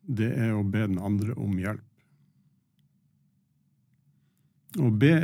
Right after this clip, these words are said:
noen om hjelp og gi dem motstand, det er, det er ganske nære hverandre, eh, psykologisk.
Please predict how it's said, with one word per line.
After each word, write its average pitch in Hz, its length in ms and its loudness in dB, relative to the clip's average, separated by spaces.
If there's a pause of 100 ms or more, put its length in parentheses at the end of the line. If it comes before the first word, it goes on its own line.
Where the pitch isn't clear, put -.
noen 131 280 4
om 117 100 4
hjelp 135 480 0
og 117 240 0
gi 110 160 4
dem 120 160 4
motstand, 110 500 0
det 113 100 -4
er, 131 260 0
det 120 240 -2
er 127 60 0
ganske 123 300 2
nære 113 380 4
hverandre, 92 460 -4 (500)
eh, 143 400 -4
psykologisk. 104 680 -4